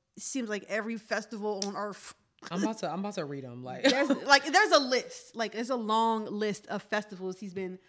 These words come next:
Speaker 1: removed from for these remarks that he made at Rolling Loud.
Speaker 2: It, it's, it's been a lot.
Speaker 1: Mm-hmm.
Speaker 2: Um, yeah, he's been kicked. He was literally kicked off of Lollapalooza the day he was supposed to perform.
Speaker 1: Jeez.
Speaker 2: Um, he was kicked off the iHeartRadio festival. He's been kicked off of a, a, a Austin,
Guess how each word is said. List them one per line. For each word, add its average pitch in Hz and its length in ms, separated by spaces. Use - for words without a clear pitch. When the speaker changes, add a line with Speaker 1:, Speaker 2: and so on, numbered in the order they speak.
Speaker 1:
removed 190 420
from 170 480
for 196 380
these 185 200
remarks 175 360
that 180 100
he 185 80
made 175 180
at 160 140
Rolling 156 300
Loud. 135 280
Speaker 2:
It, 185 40
it's, 185 420
it's 190 220
been 165 160
a 143 80
lot. 127 400
Speaker 1:
Mm-hmm. - 60
Speaker 2:
Um, 151 680
yeah, 151 340
he's 180 220
been 196 140
kicked. 190 240
He 185 160
was 190 120
literally 208 300
kicked 202 240
off 175 140
of 160 80
Lollapalooza 170 880
the 170 100
day 165 240
he 185 140
was 175 80
supposed 170 180
to 151 80
perform. 156 560
Speaker 1:
Jeez. - 440
Speaker 2:
Um, 165 160
he 175 100
was 165 120
kicked 185 200
off 165 100
the 160 60
iHeartRadio 175 1300
festival. 185 440
He's 180 160
been 170 160
kicked 165 260
off 160 180
of 147 120
a, 151 40
a, 139 540
a 143 180
Austin, 190 580